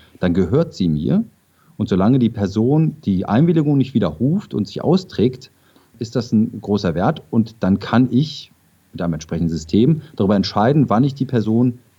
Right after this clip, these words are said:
per E-Mail erreichen will. Da steckt ein großer Wert tatsächlich drin, äh, dass ich darüber eine Kontrolle habe, dass ich also auch eine Freiheit habe zu entscheiden, ich plane jetzt eine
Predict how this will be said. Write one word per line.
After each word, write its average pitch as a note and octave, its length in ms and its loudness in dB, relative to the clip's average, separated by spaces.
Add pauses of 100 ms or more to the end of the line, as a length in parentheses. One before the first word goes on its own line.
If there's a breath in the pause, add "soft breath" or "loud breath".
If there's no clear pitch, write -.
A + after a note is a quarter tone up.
(140)
per - 120 -2
E-Mail G2 300 0
erreichen B2 420 -2
will. - 140 -12 (920 soft breath)
Da A2 160 2
steckt C3+ 300 -4
ein A2+ 60 2
großer C#3 340 2
Wert D#3 180 2
tatsächlich F#2+ 380 -4
drin, D3+ 240 2 (300 loud breath)
äh, A2 120 2
dass G#2+ 200 2
ich A2+ 60 -4
darüber A2+ 260 2
eine G#2 120 4
Kontrolle A2 580 0
habe, E2+ 240 -4
dass F2 200 -6
ich A2 160 -8 (220 soft breath)
also G#2+ 200 -2
auch G#2+ 100 -2
eine G2+ 120 2
Freiheit G#2 680 -2
habe E2+ 360 0
zu G2+ 100 -4
entscheiden, G#2+ 560 2 (260 loud breath)
ich - 220 -8
plane G#2+ 300 2
jetzt A2 220 -2
eine F#2 120 -2